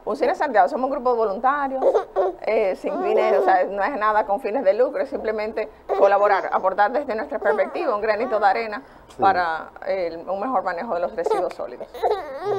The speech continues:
Speaker 2: ¿No han hecho contacto ni van a hacer con instituciones como la Sociedad Ecológica y otras
Speaker 1: Sí, sí, sí, claro que sí.
Speaker 2: similares?
Speaker 1: De hecho, mañana tenemos un live con la Sociedad Ecológica del Cibao,
Speaker 2: Ajá.
Speaker 1: eh, con el tema del reciclaje. Eh, a las siete de la noche pueden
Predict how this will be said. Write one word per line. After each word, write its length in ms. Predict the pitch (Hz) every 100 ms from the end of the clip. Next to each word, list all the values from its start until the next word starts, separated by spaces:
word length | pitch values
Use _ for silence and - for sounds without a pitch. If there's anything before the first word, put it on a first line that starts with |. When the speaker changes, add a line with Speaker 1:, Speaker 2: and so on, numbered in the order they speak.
| 370 117
Speaker 2:
¿No 220 | 131 147
han 100 | 170
hecho 200 | 170 180
contacto 480 | 160 139 113 160 165
ni 100 | 143
van 120 | 135
a 20 | 143
hacer 200 | - 143
con 120 | 139
instituciones 320 | - 120 143
como 140 | 131 113
la 40 | -
Sociedad 260 | - 107
Ecológica 640 | 117 107 95 113 143 135 123
y 100 | 101
otras 260 | 113 135
Speaker 1:
Sí, 120 | 190 233
sí, 120 | 208
sí, 160 | -
claro 240 | - 196 202
que 100 | 214
sí. 80 | 208
Speaker 2:
similares? 80 | 247
Speaker 1:
De 80 |
hecho, 160 | - 320
mañana 480 | 233 196 208 320 233
tenemos 400 | 196 190 196 -
un 140 | 202 180
live 220 | 135 - - - -
con 80 | -
la 120 | 185
Sociedad 340 | - 202 190 185
Ecológica 420 | 220 202 277 220
del 140 | 202
Cibao, 380 | 370 185 156 156 -
Speaker 2:
Ajá. 280 | - - - -
Speaker 1:
eh, 580 | 196 185 165 156 151 - -
con 160 | 196
el 80 | 185
tema 220 | 180 175
del 120 | 180
reciclaje. 720 | - 233 - 190 185 233 233 - - - 339 339
Eh, 320 | 185 180 170
a 80 | 160
las 140 | 175 -
siete 240 | 196 226
de 80 | 233
la 100 | 302
noche 240 | 359 277
pueden 340 | 370 403 403